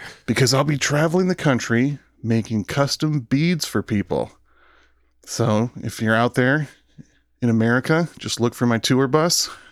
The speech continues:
coming soon to a town near you. You can't miss it. It's got our logo and catchphrase on the sign. "The American bead. We bend 'em, shape 'em, any way you want 'em."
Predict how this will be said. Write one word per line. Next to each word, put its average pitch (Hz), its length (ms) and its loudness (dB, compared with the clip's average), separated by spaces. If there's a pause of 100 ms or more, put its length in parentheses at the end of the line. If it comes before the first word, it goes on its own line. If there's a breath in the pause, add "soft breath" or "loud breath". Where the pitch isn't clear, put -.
coming 110 300 0
soon 123 400 0
to 117 100 2
a 104 40 0
town 104 360 -2
near 104 180 2
you. 117 280 2
You 127 120 0
can't 92 260 -2
miss 107 260 0
it. 170 140 0 (640 loud breath)
It's - 100 -16
got 101 180 0
our 98 100 -2
logo 104 420 2
and 90 120 0
catchphrase 117 600 0
on 120 100 2
the 120 80 0
sign. 131 440 2 (400 soft breath)
"The 101 120 0
American 143 500 2
bead. 107 420 2 (180)
We 98 140 0
bend 117 300 2
'em, 165 220 0 (120)
shape - 420 0
'em, 165 200 2 (200)
any 127 220 4
way 143 160 2
you 147 120 2
want 92 220 2
'em." 92 160 -2